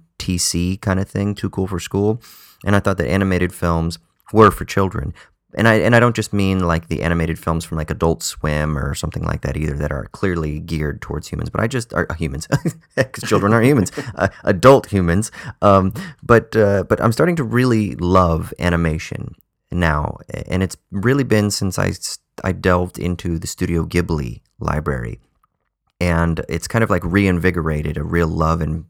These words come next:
Speaker 1: fascination and enjoyment towards animation. So, um, yeah, yeah, I,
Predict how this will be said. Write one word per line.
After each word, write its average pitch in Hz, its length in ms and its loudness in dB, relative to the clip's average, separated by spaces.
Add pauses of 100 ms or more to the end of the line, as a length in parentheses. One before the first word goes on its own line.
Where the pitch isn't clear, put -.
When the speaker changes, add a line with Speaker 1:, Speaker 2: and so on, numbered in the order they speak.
(100)
Speaker 1:
fascination 80 720 -4
and 82 220 -6 (220)
enjoyment 82 800 0
towards 76 260 -4
animation. 73 680 -6
So, - 400 -6 (500)
um, - 320 -6 (380)
yeah, 95 220 4 (260)
yeah, 80 120 -2
I, 78 160 -6